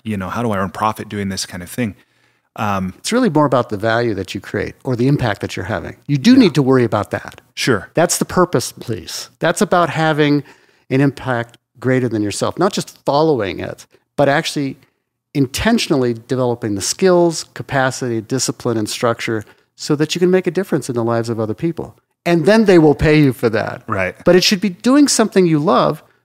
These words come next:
Speaker 2: so that you actually get great at it.
Speaker 1: Yeah.
Speaker 2: Not mediocre, not just good enough to make a paycheck, but good enough to make a real difference.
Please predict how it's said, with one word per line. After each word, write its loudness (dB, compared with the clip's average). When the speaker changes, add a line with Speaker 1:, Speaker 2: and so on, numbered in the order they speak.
Speaker 2:
so 0
that 4
you 6
actually 0
get 0
great 4
at 0
it. -18
Speaker 1:
Yeah. -2
Speaker 2:
Not 2
mediocre, 2
not 2
just -6
good 2
enough 0
to -2
make 0
a -4
paycheck, -4
but 2
good 6
enough 4
to -2
make 0
a 0
real 0
difference. -4